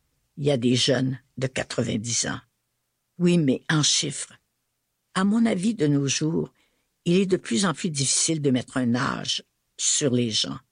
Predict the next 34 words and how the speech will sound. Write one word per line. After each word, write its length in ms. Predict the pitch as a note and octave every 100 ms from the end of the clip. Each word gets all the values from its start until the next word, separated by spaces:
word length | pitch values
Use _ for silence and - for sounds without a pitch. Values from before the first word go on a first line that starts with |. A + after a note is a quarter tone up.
| _ _ _ -
On 160 | F#3+
est 420 | A3 C4+ C4 B3 -
sans 420 | - - B3+ C4+ G#3+
âge. 480 | F3+ - - - _ _ _ _ _ -
Mais 360 | F#3 F3+ D#3 C#3+
si 400 | - - - C#4
on 160 | A3+ D#3+
veut 200 | C#3+ C#3+
parler 340 | C3 G#2+ G2+
chiffres, 480 | - - E4+ - - - _ _ _ _ _ -
on 100 | C#3+
est 120 | C3+
vieux 200 | A2+ D3
à 60 | F3+
partir 400 | - - C#3+ C3+
de 100 | A#2
soixante-dix 720 | - G#2 - B2 - A#2+ -
ans, 80 | -
selon 360 | - E3 D3
moi. 280 | B2 F3+ - G2 _ _ _ _ _ _ -
Et 80 | F3
passé 420 | - A3 - F3+
quatre-vingts 600 | - E3+ D#3 B2+ A2+ A2
ans, 260 | C3+ D3+ - _ _ _ _ -
c'est 340 | - - F#3
le 140 | E3 B2+
grand 300 | - G#2+ -
âge, 480 | C#2+ D2+ C#3 - - _ _ _ _ -
la 100 | G3+
vieillesse. 640 | D#3+ E3 F#2 - - - - _ _ _ _ _ _ _ _
Je 180 | - G3+
pense 420 | G3 C4+ C4 G3
que 100 | -
vieillir, 720 | C3+ B2 B2 A#2 B2+ C3 C3+